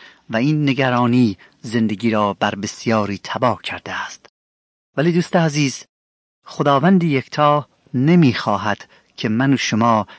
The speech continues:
نگران آینده خودمون باشیم. اتفاقاً مؤمنین و عاشقان خدا باید از هر نوع نگرانی و مخصوصاً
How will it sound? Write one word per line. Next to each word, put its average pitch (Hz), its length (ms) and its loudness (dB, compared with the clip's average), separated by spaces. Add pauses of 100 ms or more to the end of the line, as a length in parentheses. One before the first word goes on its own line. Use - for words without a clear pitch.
(180)
نگران 123 720 2 (280)
آینده 107 500 0
خودمون 95 380 -6
باشیم. 92 420 -10 (440)
اتفاقاً 131 600 2 (380)
مؤمنین 147 720 6
و 151 220 2
عاشقان 147 640 0
خدا 135 380 2
باید 113 540 -2 (400)
از - 200 -4
هر 190 260 0
نوع 170 240 2
نگرانی 131 720 0 (240)
و 143 80 2
مخصوصاً 147 760 0